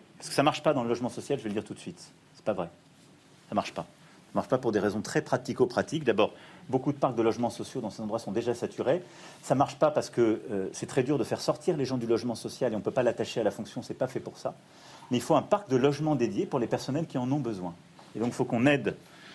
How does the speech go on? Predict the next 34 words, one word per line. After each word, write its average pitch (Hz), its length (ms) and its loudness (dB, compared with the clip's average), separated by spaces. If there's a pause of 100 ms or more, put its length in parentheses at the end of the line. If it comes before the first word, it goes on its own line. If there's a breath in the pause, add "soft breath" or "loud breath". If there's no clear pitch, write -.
(220 loud breath)
justement 123 420 0
celles 117 260 0
et 120 60 4
ceux 143 160 0
dans 117 160 4
ces - 180 2
zones 175 320 6
où 117 100 -2
le 104 60 2
logement 117 260 2
est 117 40 2
très - 160 -6
cher 95 200 -4
à 90 40 -2
le 87 60 -4
faire. 208 200 -2 (480 loud breath)
Il 139 80 6
faut 160 140 4
qu'on 151 200 6
ait 160 80 8
aussi, 160 460 4 (340 loud breath)
sur - 140 0
des 143 80 2
sujets 135 260 2
aussi 131 360 0
clairs 160 260 2
que 139 80 4
l'accompagnement 139 800 6
au, 117 160 4
au 123 80 6
déplacement, 127 640 4
les 110 140 2
stationnements, 135 840 6
euh, 101 100 8